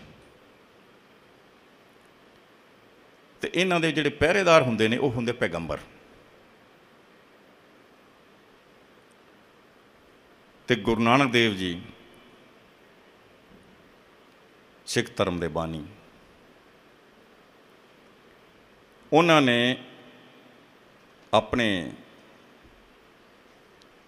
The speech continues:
ਸਾਰੇ ਜੀਵਨ ਕਾਲ 'ਚ ਜੋ ਵਿਦੇਸ਼ਾਂ ਦੇਸ਼ਾਂ ਦਾ ਪਰਯਟਨ ਕੀਤਾ ਤੇ ਲੋਕਾਂ ਨੂੰ ਸੱਚ ਤੋਂ ਜਾਣੂ ਕਰਾਇਆ,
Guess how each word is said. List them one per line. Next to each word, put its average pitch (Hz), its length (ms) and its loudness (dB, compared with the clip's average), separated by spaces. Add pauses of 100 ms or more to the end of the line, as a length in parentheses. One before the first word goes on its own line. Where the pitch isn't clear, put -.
(160)
ਸਾਰੇ 110 600 0 (260)
ਜੀਵਨ 98 320 -4
ਕਾਲ 80 340 -4
'ਚ - 280 -14 (1300)
ਜੋ 101 280 -4 (200)
ਵਿਦੇਸ਼ਾਂ 113 540 -2
ਦੇਸ਼ਾਂ 101 360 -2
ਦਾ 95 160 2
ਪਰਯਟਨ 104 420 -2
ਕੀਤਾ 92 580 -2 (600)
ਤੇ - 80 -6
ਲੋਕਾਂ 127 420 2
ਨੂੰ 90 320 -4 (280)
ਸੱਚ - 480 -2
ਤੋਂ - 200 -4
ਜਾਣੂ 113 320 0
ਕਰਾਇਆ, 76 400 -6